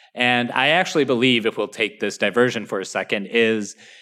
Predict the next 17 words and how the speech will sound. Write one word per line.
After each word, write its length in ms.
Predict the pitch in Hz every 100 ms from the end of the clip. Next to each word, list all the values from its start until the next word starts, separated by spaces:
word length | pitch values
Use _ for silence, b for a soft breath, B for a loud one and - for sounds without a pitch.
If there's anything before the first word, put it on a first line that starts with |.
| B
Kojima 440 | - 165 151 147 131
wanted 380 | 110 135 135 131
to 80 |
do 260 | 120 113 123
this 200 | 120 110
game 260 | - 117 110
in 140 | 107
August 480 | 104 113 110 113 -
nineteen 360 | 107 107 117
sixty-three 720 | 101 107 - 104 - 120 131 151
'cause 160 | 147 110
that's 200 | 117 123
actually 360 | 113 - 117
his 160 | 107 95
birth 400 | 78 104 107 -
month. 340 | 87 78 90 _ B B B
Uh, 180 | 113